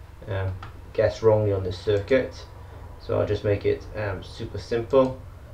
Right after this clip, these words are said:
Capacitor and a resistor. And I'll tell it to fit. And, um, we've got the real data and then the fitting. And, you know, they clearly don't match.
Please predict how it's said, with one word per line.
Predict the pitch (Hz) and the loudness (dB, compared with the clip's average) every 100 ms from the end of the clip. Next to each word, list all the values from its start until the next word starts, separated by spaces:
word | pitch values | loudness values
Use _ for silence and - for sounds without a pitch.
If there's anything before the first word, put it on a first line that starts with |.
| - | -14
Capacitor | - - 117 110 - 98 107 90 | -12 -2 0 0 -2 0 2 2
and | |
a | 98 | 0
resistor. | 98 101 123 - 131 123 123 - - - - - - - - - 110 | 0 0 -4 0 4 4 2 -10 -16 -16 -16 -16 -16 -18 -18 -12 -2
And | 107 | 0
I'll | 101 | 0
tell | - 98 | 2 0
it | 92 | 0
to | - - - | -8 -14 0
fit. | 151 - - - - - - - - - - - - - - - | 2 2 -6 -14 -16 -16 -16 -18 -18 -16 -14 -14 -14 -16 -16 -4
And, | 107 101 98 98 - | 0 2 2 0 -2
um, | 107 104 98 90 | 0 0 0 -2
we've | 110 | 0
got | 104 107 | 2 2
the | 110 | 6
real | 127 131 | 8 8
data | 123 120 117 123 117 113 - | 8 4 4 4 4 2 -2
and | 107 | 2
then | 104 98 | 2 2
the | 101 98 98 - - | 2 0 -4 -6 -4
fitting. | 127 123 120 117 - - - - - - - 104 | -2 2 0 0 -8 -14 -18 -18 -18 -18 -12 -8
And, | 101 95 - - | -6 -6 -8 -10
you | 107 | -8
know, | 101 - | -6 -2
they | 107 107 | 2 2
clearly | - 110 104 | 8 8 8
don't | 95 101 | 6 6
match. | 120 - - - | 4 4 -2 -10